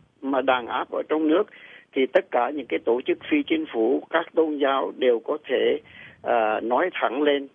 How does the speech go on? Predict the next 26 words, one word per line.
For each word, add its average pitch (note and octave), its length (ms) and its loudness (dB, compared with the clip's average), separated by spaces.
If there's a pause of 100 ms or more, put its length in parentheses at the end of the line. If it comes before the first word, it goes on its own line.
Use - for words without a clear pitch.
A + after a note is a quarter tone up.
(100)
cho C#3+ 100 0 (140)
dư D3+ 120 4
luận, A2+ 260 0 (180)
cho - 140 2
công E3 220 2
luận B2+ 280 0
thế D3 200 0
giới C#3+ 180 2
biết D3+ 320 0
tới, C#3+ 280 2 (340)
à, A2 260 0
một A#2+ 180 2 (100)
quốc F#4 140 0 (120)
gia D3+ 220 2
ngồi B2 340 0
trong C3 180 -6
Hội A2+ 160 2
đồng B2 220 2
Nhân C#3 220 -4
quyền A#2+ 280 2
mà A2+ 100 0
lại G#2+ 180 0
đàn A2+ 240 0
áp - 180 -6
nhân C3 200 -4
quyền. A#2+ 240 0